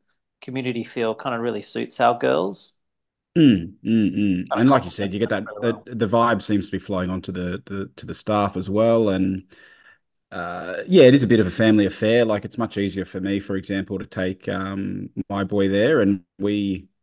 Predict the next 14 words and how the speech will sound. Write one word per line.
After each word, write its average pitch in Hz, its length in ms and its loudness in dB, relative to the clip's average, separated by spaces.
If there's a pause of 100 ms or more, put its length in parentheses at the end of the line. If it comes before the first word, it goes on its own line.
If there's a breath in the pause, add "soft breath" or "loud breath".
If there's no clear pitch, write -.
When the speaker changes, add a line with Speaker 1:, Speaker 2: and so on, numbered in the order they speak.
(280)
Speaker 2:
had 131 100 2
our 107 80 2
challenges 117 460 -2
on 113 80 -2
the 107 80 -2
evening, 143 440 -2
uh, 104 320 -4
but 104 100 -6
we 104 80 -8
did 110 120 -10
manage 101 260 -6
to - 80 -18
catch, - 580 -12
uh, - 60 -20